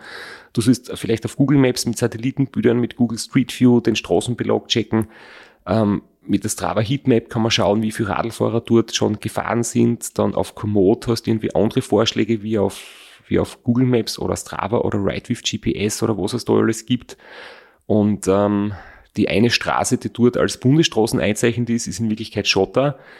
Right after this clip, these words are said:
Auf der anderen Plattform ist es nicht eingezeichnet, obwohl es eine schöne Straße ist. Es ist ganz, ganz mühsam und deswegen bin ich jetzt auch in Rumänien gewesen zum Trainieren,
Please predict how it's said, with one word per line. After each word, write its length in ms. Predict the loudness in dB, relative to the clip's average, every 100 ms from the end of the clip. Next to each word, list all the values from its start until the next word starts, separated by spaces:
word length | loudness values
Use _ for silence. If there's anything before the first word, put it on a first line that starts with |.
| -20 -20 _ -4
Auf 220 | -4 -2
der 140 | 0
anderen 300 | 2 2 0
Plattform 440 | 0 -4 0 0 0
ist 140 | -4
es 120 | -2
nicht 220 | -2 -2
eingezeichnet, 640 | -2 -2 -2 -2 -2 -2 -4
obwohl 200 | -2 -2
es 60 | -2
eine 100 | -4
schöne 260 | -2 -2
Straße 400 | -2 -2 -2 -2 -2
ist. 340 | -2 -4 -10 -8
Es 200 | -6 -2
ist 260 | -4 -6 _ _
ganz, 360 | 0 2 2 0
ganz 300 | -2 -2 -2
mühsam 440 | 2 2 2 0 0
und 240 | -2 0
deswegen 260 | -2 0 0
bin 120 | 0
ich 60 |
jetzt 100 | 2
auch 40 | 0
in 80 | -2
Rumänien 460 | -2 0 2 0
gewesen 320 | 2 0 0
zum 160 | -4 -8
Trainieren, 480 | -6 -4 2 4